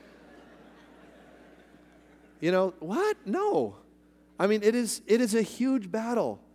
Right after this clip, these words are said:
And when I share my battle in a, in a prop-, an appropriate place and with appropriate people to keep me accountable and talk in my life, when I talk about that in my life,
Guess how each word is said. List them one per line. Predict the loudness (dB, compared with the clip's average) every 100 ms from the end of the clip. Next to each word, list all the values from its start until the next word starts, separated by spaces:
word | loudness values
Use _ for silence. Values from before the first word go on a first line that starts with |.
| _ _ _ 2
And | 4
when | 4
I | 2 -2 -20 _
share | -12 2 6 6 4
my | 2 4
battle | 4 6 6 4
in | 0 0
a, | -2 -2
in | -4
a | -4
prop-, | _ -4 -2 -2 -2 -4
an | -4
appropriate | -4 0 0 2 0 2
place | 4 4 4 -4
and | -8 -12 -8
with | 0 2
appropriate | 2 2 4 4 0
people | 0 0 0
to | 0
keep | -2 -4
me | -2
accountable | -2 0 2 4 4 2
and | 0
talk | 0 0 0 -4
in | 0
my | 2
life, | 6 4 4 -2 -20 -6
when | 0
I | 0
talk | 0 0
about | 4 4
that | 6 4
in | 4
my | 2
life, | 4 4